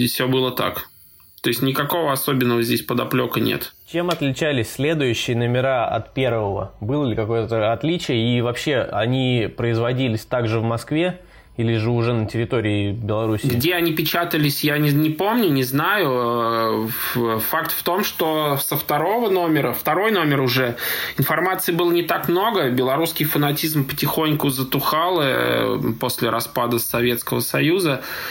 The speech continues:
Speaker 1: И поэтому Митя больше рассказывал там о фанатах даже Минского «Торпеда». Тогда они, кстати, ещё были в,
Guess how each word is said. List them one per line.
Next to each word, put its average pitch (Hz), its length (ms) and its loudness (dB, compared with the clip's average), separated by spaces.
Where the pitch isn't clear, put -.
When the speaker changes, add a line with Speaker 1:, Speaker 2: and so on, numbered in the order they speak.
Speaker 1:
И 139 160 2
поэтому 160 460 2
Митя 165 300 0
больше 151 280 2
рассказывал 147 600 0
там 123 640 2
о 139 480 0
фанатах 139 520 0
даже 127 260 2
Минского 135 460 0
«Торпеда». 131 560 0
Тогда 123 380 0
они, 147 180 2
кстати, 143 400 -2
ещё 131 840 2
были 127 260 2
в, - 280 -6